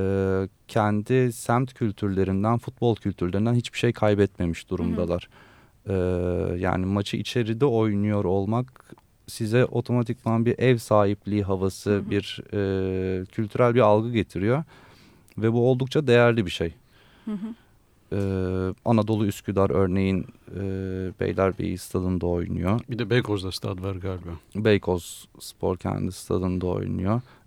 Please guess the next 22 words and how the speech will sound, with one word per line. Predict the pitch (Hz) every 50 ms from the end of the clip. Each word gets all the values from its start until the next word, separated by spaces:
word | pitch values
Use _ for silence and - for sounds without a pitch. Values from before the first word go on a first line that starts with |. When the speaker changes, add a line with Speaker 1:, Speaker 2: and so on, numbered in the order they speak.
| -
Speaker 1:
E, | - 98 -
aynı | - 123 127 107 101 98
şey | - - 107 117
bugün | 107 101 92 98 101 92
Beşiktaş | 98 - - 95 - - 98 95 -
ve | 101
Fenerbahçe | 98 - 101 101 101 101 92 92 87 - - -
için | 92 - - 98 92
de | 87 85
geçerli. | 82 82 - - - -
Speaker 2:
Hı | -
hı. | -
Speaker 1:
Sonuçta | - - - - 90 - -
kendi | - - - 95 98 101 104
semtlerinde, | - - 107 92 87 - - - 87 90 98 123
muhitlerinde, | 135 120 95 95 - - - 101 95 95 92 90 95 92 90 87 - - _ _ _ - 90
e, | 90 90 90 87 87 87 87 87 87 87 87 87 90 92 95 98 - -
bu | 95
işleri | 87 - - 101 104 92
icra | 90 92 90 95 95 92
etmeye | 87 - - 95 95
çalışıyorlar. | - - - 85 82 - 92 90 87